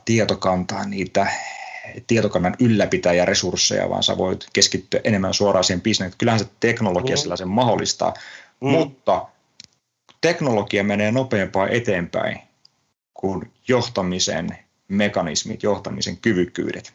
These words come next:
Speaker 1: Niin, niin
Speaker 2: Ai että.
Speaker 1: ol-, oltaisiko me niinku nyt siinä niinku
Speaker 2: Ai
Speaker 1: kite-,
Speaker 2: että.
Speaker 1: kiteytyksestä, mistä, mitä me yritetään
Speaker 2: Oh.
Speaker 1: tällä kirjalla tuoda
Speaker 2: Ollaan.
Speaker 1: esiin?
Speaker 2: Ollaan, ja siis mä olen nyt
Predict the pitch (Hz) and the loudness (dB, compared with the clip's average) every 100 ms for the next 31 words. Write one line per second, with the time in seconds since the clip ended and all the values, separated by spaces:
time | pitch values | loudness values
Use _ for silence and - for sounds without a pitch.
0 | _ 92 90 90 - 143 117 117 110 _ | _ -6 -4 -2 -2 0 0 -2 -6 _
1 | - 92 117 117 135 139 - 123 113 117 | -12 -2 0 4 2 2 2 2 2 2
2 | 120 143 - 113 101 95 92 98 95 - | 0 -2 0 0 0 -2 -2 -2 -4 -10
3 | - - - _ - - 139 - 104 143 | -20 -20 -20 _ -8 0 2 2 2 2
4 | 120 123 170 165 120 120 110 107 - 107 | 2 2 2 2 2 2 0 -2 -2 -2
5 | 107 - 110 117 117 107 104 110 107 107 | -2 -4 -4 -4 -2 0 0 0 0 0
6 | 101 - 110 - 127 123 104 98 95 - | -2 -2 -2 2 2 2 2 0 -2 -6
7 | - - 101 101 151 123 113 110 95 90 | -16 -6 0 2 4 4 4 2 0 -6
8 | _ _ _ 147 175 143 123 117 113 123 | _ _ _ 0 2 4 4 4 2 2
9 | 120 - 123 123 123 123 120 | 0 -2 0 2 4 0 -2